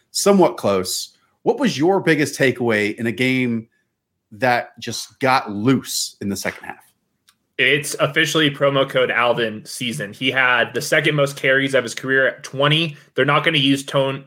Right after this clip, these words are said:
Speaker 2: Tony Jones like they were using Latavius Murray the last couple seasons. And I think that you just saw with, like, Marquez Callaway busting how desperate the Saints are for just skill talent. I think that Alvin Kamara is gonna be flirting with Christian McCaffrey, possibly in a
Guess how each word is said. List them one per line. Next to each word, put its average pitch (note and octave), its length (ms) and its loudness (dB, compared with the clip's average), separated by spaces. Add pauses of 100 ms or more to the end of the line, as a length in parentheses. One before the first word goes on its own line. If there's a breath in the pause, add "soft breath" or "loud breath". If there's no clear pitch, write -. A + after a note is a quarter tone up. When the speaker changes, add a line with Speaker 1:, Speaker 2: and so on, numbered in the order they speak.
(100)
Speaker 2:
Tony C#3 220 0
Jones A#2+ 400 0
like A#2+ 180 0
they A#2+ 100 2
were A#2 180 0
using A#2 400 -2
Latavius A2+ 540 0
Murray A#2 180 2
the B2 80 2
last B2+ 260 2
couple E3 200 2
seasons. C3 520 0 (300 loud breath)
And B2+ 80 4
I B2 80 2
think F#3 300 0
that E3 100 2
you D#3 80 2
just C#3+ 180 2
saw C#3+ 200 2
with, C#3+ 120 2
like, A#2+ 140 2
Marquez B2 400 0
Callaway B2+ 460 2
busting D3 600 0 (220 loud breath)
how C#3 300 -2
desperate C#3 480 -2
the - 40 -10
Saints A#2+ 360 -4
are A#2 480 0 (300)
for C3 640 2
just - 240 -2
skill D#3 280 0
talent. G#2 380 -2
I A#2 80 4
think C#3+ 140 2
that - 340 -2
Alvin C#3 260 0
Kamara A#2 560 2 (280 loud breath)
is A#2+ 120 -2
gonna B2 160 0
be A#2 100 -6
flirting B2 460 0
with A2+ 160 2
Christian A#2+ 300 0
McCaffrey, A2+ 580 0
possibly F#3 500 2
in D#3 120 4
a B2+ 240 0